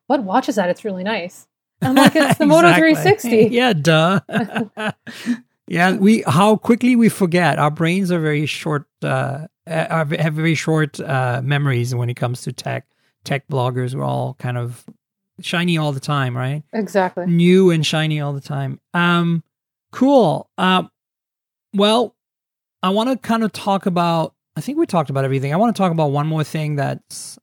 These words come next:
Speaker 2: a mobile device technically because it's a car. It's the Model three from Tesla. Their smaller, more affordable,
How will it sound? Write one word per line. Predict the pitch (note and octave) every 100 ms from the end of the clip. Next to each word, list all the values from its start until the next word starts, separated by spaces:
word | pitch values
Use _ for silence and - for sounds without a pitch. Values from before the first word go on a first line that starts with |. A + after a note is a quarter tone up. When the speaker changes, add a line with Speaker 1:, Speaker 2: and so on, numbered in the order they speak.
| _ _ -
Speaker 2:
a | D#3
mobile | E3 E3+ E3+
device | D3+ E3 D#3+
technically | - G3+ E3+ C3+ C#3+
because | D3+ C#3+ C3+
it's | C3
a | B2+
car. | - B2+ B2 -
It's | E3 C#3 -
the |
Model | D#3+ D#3+ E3
three | - A3+ C4 C3+ C#3 _ _ _ _
from | - D3
Tesla. | - G#3+ G#3 D#3 A#2+ C3+
Their | C3 C3+ C3+
smaller, | - - E3 D#3 E3
more | E3 D#3 D#3
affordable, | D3 - E3 D#3 C3+ C3